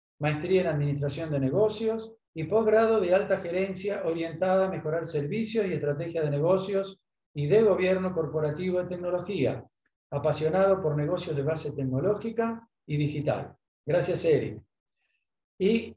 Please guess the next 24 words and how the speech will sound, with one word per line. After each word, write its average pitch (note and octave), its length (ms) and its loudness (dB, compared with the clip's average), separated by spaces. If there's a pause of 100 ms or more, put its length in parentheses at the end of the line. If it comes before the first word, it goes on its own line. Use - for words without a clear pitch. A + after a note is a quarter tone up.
(140)
también E3+ 420 4
va G3 60 4
a F3+ 40 4
estar D3 260 0
como D3 280 -2
emprendedor G#3+ 640 4
en F#3+ 60 -4
sala F#3 260 0
cinco A3+ 420 -2
Juan F#3 280 2
Pablo F#3 300 4
Braña, G3 520 2 (360)
que F3+ 160 -2
es F#3 140 -4
fundador E3+ 540 0
de D#3 300 -2
I A3 260 -4
tres F#3 220 -2
catorce F#3 500 -4
Sociedad C#3+ 380 -4
Anónima F#3+ 580 -4
y E3 160 2
iCapital F#3 640 2
Limited, F#3+ 480 -2